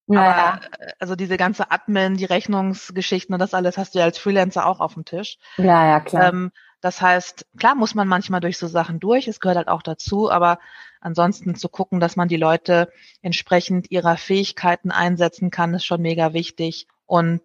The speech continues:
Speaker 2: eben auf den Team Spirit zu setzen, also wirklich so Teambuilding Activities zu machen, machen ja auch große Agenturen oder kleinere, das finde ich auch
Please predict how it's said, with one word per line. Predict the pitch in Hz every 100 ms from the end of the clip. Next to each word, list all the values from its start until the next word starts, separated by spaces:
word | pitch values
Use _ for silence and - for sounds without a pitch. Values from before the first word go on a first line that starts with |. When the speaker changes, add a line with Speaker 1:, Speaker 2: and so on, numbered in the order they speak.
| -
Speaker 2:
eben | 180
auf | 175
den | 196
Team | - 220
Spirit | 247 - 165 151 147
zu | - 147
setzen, | 147 - - 165 -
also | 165 160
wirklich | 180 - 185 185
so | 170
Teambuilding | - 190 190 180 170 170 175
Activities | 170 - 175 170 180 -
zu | -
machen, | 170 160 165
machen | 165 185
ja | 147
auch | -
große | - 180 175
Agenturen | 175 170 - 190 180
oder | 170
kleinere, | - 170 175
das | 170 160
finde | 196
ich | 190
auch | 175 185